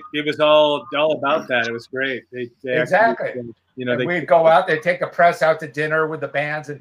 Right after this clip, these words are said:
Speaker 2: they
Speaker 1: Yeah.
Speaker 2: actually had budgets to do that. But, uh,
Speaker 1: Oh, yeah.
Speaker 2: yeah, that, that was funny. But, yeah, I mean,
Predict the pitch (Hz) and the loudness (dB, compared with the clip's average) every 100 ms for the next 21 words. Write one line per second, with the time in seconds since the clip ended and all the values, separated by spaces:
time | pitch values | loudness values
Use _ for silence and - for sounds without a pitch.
0 | _ - 135 196 185 170 175 - 151 170 | _ 0 2 4 2 2 2 2 2 2
1 | 170 156 - 139 156 170 123 101 - 117 | -4 -12 -14 -14 -12 -8 -8 -10 -12 -8
2 | 120 139 139 143 123 160 127 151 - 139 | 0 2 4 4 2 0 -2 -2 -4 -4
3 | 190 160 - 156 156 117 143 160 165 _ | -4 -4 -6 -6 -6 -6 -2 -2 -4 _
4 | 185 262 320 - 165 185 | 0 0 2 0 0 0